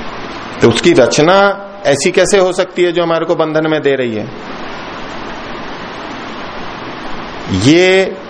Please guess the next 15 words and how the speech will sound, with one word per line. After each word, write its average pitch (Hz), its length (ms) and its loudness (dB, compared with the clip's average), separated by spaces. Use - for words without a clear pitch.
जब 151 240 4
इसी 143 320 4
को 220 140 8
हम 208 180 4
बंधन 180 320 4
का 175 140 2
कारण 147 380 2
मानते 127 360 -2
हैं, 151 60 0
ये 156 100 2
वो 165 180 2
प्रवृत्ति 147 580 0
है 156 160 6
जिसमें 147 400 0
हम 160 220 2